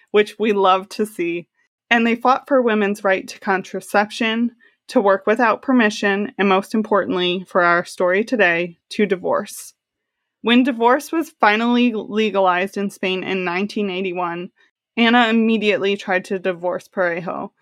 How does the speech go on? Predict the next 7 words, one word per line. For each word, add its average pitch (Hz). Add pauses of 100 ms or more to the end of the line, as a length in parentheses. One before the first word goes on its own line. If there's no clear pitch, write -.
(220)
but 220
she 240
was 214
rejected. 202 (200)
She -
kept 240
trying, 202